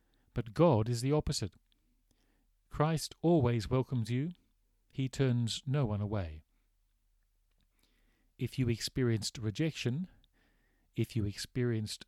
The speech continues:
being cast out, then know that Jesus understands, for it happened to him as well. John writes in his Gospel in John chapter one, "In the beginning was the Word, and the Word was with God,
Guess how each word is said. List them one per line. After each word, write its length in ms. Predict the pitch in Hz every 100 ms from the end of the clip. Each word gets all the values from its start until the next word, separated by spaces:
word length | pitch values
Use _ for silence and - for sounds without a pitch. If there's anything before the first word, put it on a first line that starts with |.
| -
being 300 | 120 117 104
cast 400 | - 117 107 -
out, 300 | 143 90 - _ _ _ _ _ _ _ _ _ -
then 160 | - 131
know 180 | 160 226
that 120 | 214
Jesus 480 | 147 165 170 147 147
understands, 800 | 147 139 - 131 90 95 101 - _ _ _ _ _ _ -
for 200 | - 123
it 60 |
happened 500 | - 151 123 113 107 -
to 160 | - 151
him 400 | 139 95 87 85 -
as 220 | - 123 -
well. 320 | 92 90 92 - _ _ _ _ _ _ _ _ _ _ _ _ _ _ _
John 280 | - 131 113
writes 320 | 117 117 -
in 60 | 110
his 180 | 110 104
Gospel 440 | 135 156 - 113
in 160 | 107 104
John 280 | 120 117
chapter 280 | 107 135 -
one, 360 | 110 101 90 85 _ _ _ _ _ _ _ _ _ _ - - -
"In 100 | 143
the 80 | 226
beginning 340 | 233 196 185
was 180 | 170 151
the 100 | 139
Word, 500 | 113 98 92 90 - - _ _ _ _ _
and 140 | - 127
the 80 | 120
Word 380 | 139 143 139
was 200 | 131 117
with 220 | 98 117 107
God, 400 | 117 135 131